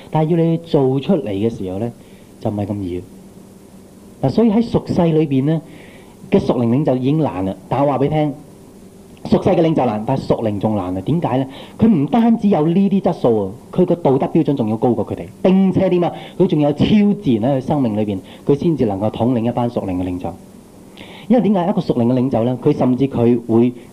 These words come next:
幫助好多呢係屬世嘅領袖嘅。公司嘅老闆、總裁、總經理、副經理、董事長，係咪？啊，你，你會發覺佢，如果係一個屬靈領袖呢，佢甚至會幫助好多屬世嘅領袖，甚至而家美國總統佢都要返教會嘅，係咪？咁你諗下佢牧師幾威猛，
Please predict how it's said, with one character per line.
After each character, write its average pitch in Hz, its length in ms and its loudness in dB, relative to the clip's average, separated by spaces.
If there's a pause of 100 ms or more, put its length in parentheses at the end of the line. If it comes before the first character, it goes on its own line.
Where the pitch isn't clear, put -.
(120)
幫 160 300 2
助 120 160 0
好 113 160 0
多 127 160 2
呢 127 120 -4
係 117 100 -2
屬 - 320 -4
世 120 80 0
嘅 107 120 2
領 98 180 -4
袖 95 80 -2
嘅。 87 360 -10 (720)
公 156 160 2
司 156 160 -2
嘅 135 80 4
老 120 80 4
闆、 117 260 0
總 117 240 0
裁、 104 200 -2
總 110 180 -2
經 127 180 0
理、 101 140 -2
副 104 160 -2
經 120 180 0
理、 107 120 -2
董 107 180 -2
事 104 100 -6
長， 104 160 -6
係 104 100 -4
咪？ 107 100 -2 (480)
啊， 123 160 0
你， 175 220 2
你 185 80 4
會 202 40 4
發 202 140 -2
覺 190 80 0
佢， 147 500 2
如 147 100 0
果 220 120 2
係 - 0 -
一 - 20 0
個 208 60 0
屬 143 160 -2
靈 113 100 0
領 139 140 0
袖 127 100 2
呢， 139 160 -2
佢 143 40 0
甚 131 140 0
至 131 80 0
會 127 120 4
幫 160 280 0
助 139 160 0
好 110 300 0
多 143 160 0
屬 110 180 -6
世 - 60 -6
嘅 98 140 -4
領 95 200 -6
袖， 92 140 -6 (340)
甚 127 160 0
至 123 100 0
而 117 40 4
家 160 100 0
美 120 140 2
國 117 100 -4
總 117 200 -2
統 117 160 0
佢 113 40 2
都 113 80 2
要 107 60 2
返 110 160 -2
教 90 180 -4
會 92 120 -4
嘅， 92 160 -4
係 - 20 -6
咪？ 98 120 -4 (440)
咁 147 140 2
你 127 140 4
諗 127 100 0
下 127 100 -2
佢 117 140 2
牧 107 80 -2
師 - 180 -8
幾 107 140 2
威 110 160 0
猛， 95 120 -6